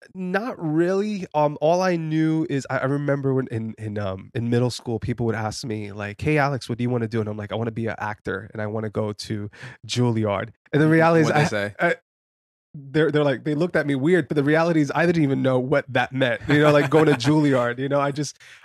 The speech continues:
Speaker 1: I just know that, you know, like, Val
Speaker 2: Juilliard, where's
Speaker 1: Kilmer,
Speaker 2: that?
Speaker 1: Val Kilmer graduated from Juilliard. Um,
Speaker 2: <laughs>
Speaker 1: but I had no idea of, of what conservatory training
Speaker 2: Mm-hmm.
Speaker 1: was. Um, I didn't even know where Juilliard was. I just knew it was in New York.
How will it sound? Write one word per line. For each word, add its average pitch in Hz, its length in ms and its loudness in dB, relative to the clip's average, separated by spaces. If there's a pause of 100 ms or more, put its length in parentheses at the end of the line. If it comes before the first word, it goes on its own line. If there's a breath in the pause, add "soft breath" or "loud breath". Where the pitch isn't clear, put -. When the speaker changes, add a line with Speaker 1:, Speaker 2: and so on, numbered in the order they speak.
Speaker 1:
I 135 80 2
just 143 200 -2
know 147 240 4
that, 135 240 4
you 135 100 0
know, 127 180 2
like, 123 200 0
Val 135 320 4
Speaker 2:
Juilliard, - 180 -2
where's 143 200 6
Speaker 1:
Kilmer, 131 180 4
Speaker 2:
that? - 320 -10
Speaker 1:
Val 139 200 2
Kilmer 135 400 0
graduated 120 460 0
from 117 180 -10
Juilliard. 113 680 -4
Um, 113 360 -2 (160)
Speaker 2:
<laughs> - 180 -18
Speaker 1:
but 156 100 4
I 156 80 4
had 156 200 2
no 156 260 4
idea 139 480 2
of, 127 380 -4
of 120 140 -2
what 123 260 -2
conservatory 123 680 -4
training 117 400 -4
Speaker 2:
Mm-hmm. 107 140 -6
Speaker 1:
was. 127 580 0
Um, 104 320 -6 (260 soft breath)
I 131 100 4
didn't 160 140 4
even 139 160 2
know 135 80 2
where 120 120 2
Juilliard 113 460 0
was. 123 340 0
I 120 60 2
just 113 200 -6
knew 123 80 -2
it 120 40 -2
was 110 120 -6
in 110 100 -6
New 110 80 -4
York. 123 420 -2